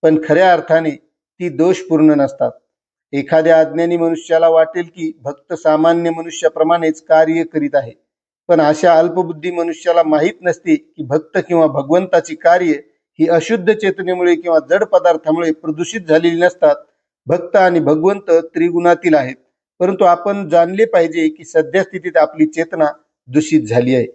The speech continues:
म्हणजे मूळ मुद्दा आहे की आपल्याला लक्षात आलं पाहिजे की आपण सध्या कोणत्या परिस्थितीत आहोत,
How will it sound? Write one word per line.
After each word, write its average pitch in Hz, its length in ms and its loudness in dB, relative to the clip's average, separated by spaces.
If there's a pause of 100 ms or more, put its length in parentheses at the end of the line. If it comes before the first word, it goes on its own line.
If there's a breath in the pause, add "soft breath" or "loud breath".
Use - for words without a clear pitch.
(340)
म्हणजे 151 240 2
मूळ 165 280 2
मुद्दा 165 300 2
आहे 151 280 0
की - 420 -12
आपल्याला 170 380 2
लक्षात 170 440 0
आलं 190 160 2
पाहिजे 165 340 0
की - 540 -6
आपण 165 360 2
सध्या 165 360 -2
कोणत्या 175 400 -2
परिस्थितीत 175 580 -8
आहोत, 156 200 2